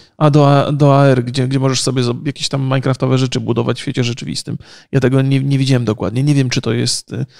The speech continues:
czy ten, tego rodzaju rozwój ma, ma sens. No, no, na pewno w, w V R-ze Minecraft może wydo-, wyglądać całkiem uroczo.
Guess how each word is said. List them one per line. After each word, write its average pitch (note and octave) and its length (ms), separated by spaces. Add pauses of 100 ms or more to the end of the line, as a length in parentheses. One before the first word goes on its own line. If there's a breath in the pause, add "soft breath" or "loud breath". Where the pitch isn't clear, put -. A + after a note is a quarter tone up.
(180 soft breath)
czy - 120
ten, B2+ 180
tego C3+ 220
rodzaju C3 320
rozwój B2+ 300
ma, B2+ 520
ma B2+ 160
sens. A#2+ 400 (440 loud breath)
No, D3+ 120
no, F3 100
na F#3+ 80
pewno A3+ 300
w, C#3 160 (240)
w C#3 180
V D#3 220
R-ze B2 360
Minecraft B2 440
może B2+ 260
wydo-, B2 280
wyglądać B2+ 400
całkiem B2 380
uroczo. A2 400